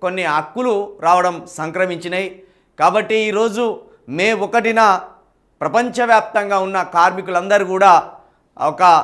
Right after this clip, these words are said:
ఆ, వాళ్ళ రోజుగా దీన్ని జరుపుకుంటుంటారు. కాబట్టి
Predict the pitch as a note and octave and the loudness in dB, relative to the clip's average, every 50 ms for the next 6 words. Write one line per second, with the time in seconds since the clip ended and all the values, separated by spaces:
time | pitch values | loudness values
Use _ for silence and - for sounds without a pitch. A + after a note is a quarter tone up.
0 | - - - - - - - C3 C#3 C#3+ C#3+ C#3+ C#3+ C#3+ C3+ C#3+ E3 F#3 G3 G#3 | 0 -8 -16 -20 -12 -8 -4 -2 0 2 2 2 0 0 2 2 2 4 4 4
1 | G3 E3+ F3 G3+ A#3 A#3 F#3+ A3 A3+ A#3+ A3 F3+ G#3 G3+ G3+ G3+ F#3+ E3+ - - | 2 2 2 2 2 2 2 2 2 0 0 0 -4 -6 -6 -6 -8 -8 -12 -16
2 | C#3 C3 B2 E3 F3 F3 D3+ D#3 F#3 F#3 - F3 D#3+ D#3 E3+ F3 G3+ A3 - - | -16 -6 -4 -4 -4 -4 -6 -10 -12 -12 -10 -10 -8 -6 -6 -6 -6 -8 -10 -14
3 | - _ _ _ _ _ D3 D#3+ E3 F#3 F#3 G3 G3+ F#3+ F3 D#3 - - | -20 _ _ _ _ _ -4 -2 0 0 0 2 0 0 0 -2 -8 -14